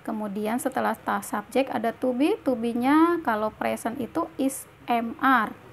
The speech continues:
Setelah to be tambahkan verb tiga, setelah itu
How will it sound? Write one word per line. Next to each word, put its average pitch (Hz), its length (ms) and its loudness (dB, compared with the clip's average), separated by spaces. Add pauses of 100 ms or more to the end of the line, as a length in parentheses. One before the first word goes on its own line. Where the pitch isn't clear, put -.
(480)
Setelah 233 320 2
to 262 240 2
be 294 240 2
tambahkan 254 640 2
verb 277 240 2
tiga, 285 720 4
setelah 220 400 -4
itu 285 480 0